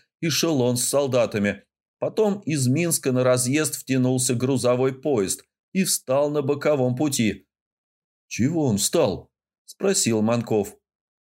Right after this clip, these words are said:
«А кто его знает? Подождём, увидим». Причина стала понятна через несколько минут, когда по главному пути прогромыхал на стрелках санитарный поезд.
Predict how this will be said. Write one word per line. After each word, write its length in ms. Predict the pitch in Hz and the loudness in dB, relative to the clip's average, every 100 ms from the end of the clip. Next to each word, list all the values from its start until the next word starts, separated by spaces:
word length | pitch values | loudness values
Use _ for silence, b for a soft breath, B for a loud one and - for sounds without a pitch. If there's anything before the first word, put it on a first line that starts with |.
| _ | _
«А 100 | 107 | -6
кто 300 | 107 - 202 | -6 -2 0
его 180 | 190 110 | 2 0
знает? 500 | 104 127 127 107 - | 0 0 2 0 -4
Подождём, 580 | 147 190 170 151 185 185 | -2 0 0 0 0 0
увидим». 680 | 160 131 123 113 113 - _ _ _ _ _ _ | 0 0 0 0 -4 -6 _ _ _ _ _ _
Причина 520 | 98 98 - 190 196 190 | -6 -2 0 0 0 -2
стала 340 | - 151 143 | 0 0 0
понятна 640 | 131 127 135 165 160 151 | 0 0 2 0 0 -2
через 340 | 139 135 139 120 | -2 0 0 0
несколько 520 | 110 113 117 110 120 | 0 0 -2 -2 -2
минут, 480 | 123 117 104 95 - _ _ _ | 0 0 0 -2 -10 _ _ _
когда 360 | - 147 143 139 | -4 0 0 0
по 140 | 151 | 0
главному 580 | 143 151 143 139 139 135 | 0 0 2 0 0 0
пути 340 | 135 127 196 196 | -2 -2 -2 -2
прогромыхал 880 | - 143 127 135 135 131 151 160 | 0 0 2 2 0 0 2 2
на 140 | 135 123 | 2 0
стрелках 560 | - 127 135 131 127 | 0 0 0 0 -2
санитарный 720 | - 135 127 120 - 113 107 123 | 0 0 2 0 2 2 2 -2
поезд. 480 | 123 117 98 - | 0 0 0 -4